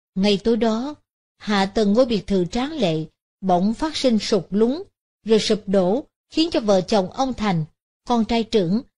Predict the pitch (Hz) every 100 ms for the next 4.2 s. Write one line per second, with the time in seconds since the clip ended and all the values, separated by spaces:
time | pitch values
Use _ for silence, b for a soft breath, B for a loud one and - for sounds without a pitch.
0 | _ - 202 196 285 - 277 254 247 254
1 | 339 - 190 180 175 - 254 311 208 190
2 | 165 156 254 247 190 165 247 226 208 165
3 | 151 208 226 202 B _ _ _ - 240
4 | 277